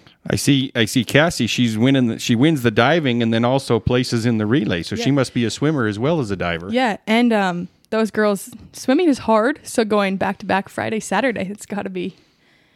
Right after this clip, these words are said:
Speaker 2: some effort there.
Speaker 1: Yeah, tho-, those swimmers, they're in good shape. They,
Speaker 2: Yeah.
Speaker 1: they work out quite a bit in the pool, so
Speaker 2: Yeah.
Speaker 1: it's exciting to see that the swim team's having, having a good start to their season.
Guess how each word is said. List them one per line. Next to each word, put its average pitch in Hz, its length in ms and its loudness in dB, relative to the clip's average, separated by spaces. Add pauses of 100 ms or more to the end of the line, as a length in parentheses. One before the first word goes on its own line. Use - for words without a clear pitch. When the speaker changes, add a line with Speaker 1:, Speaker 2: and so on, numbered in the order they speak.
(240)
Speaker 2:
some - 200 -10
effort 220 340 -6
there. 220 320 -6 (160)
Speaker 1:
Yeah, 104 300 2 (140)
tho-, 135 260 2
those 180 220 0
swimmers, 156 360 0
they're 131 180 2
in 131 80 -2
good 123 180 0
shape. 123 280 0
They, 113 160 2
Speaker 2:
Yeah. 127 180 -2 (140)
Speaker 1:
they 113 120 2
work 143 280 0
out 120 160 2
quite 110 200 2
a 101 40 -2
bit 110 180 -2
in 98 60 -6
the 90 80 -2
pool, 101 260 -2
so 98 240 -6
Speaker 2:
Yeah. 98 240 -4 (1040)
Speaker 1:
it's - 100 -10
exciting 117 420 0
to 107 40 -4
see 117 220 0
that 110 140 2
the 104 80 -4
swim 117 280 0
team's 101 480 -2 (240)
having, 110 320 2
having 110 380 0
a - 20 -4
good 107 240 0
start 127 320 0
to 117 60 -6
their 120 160 2
season. 135 460 0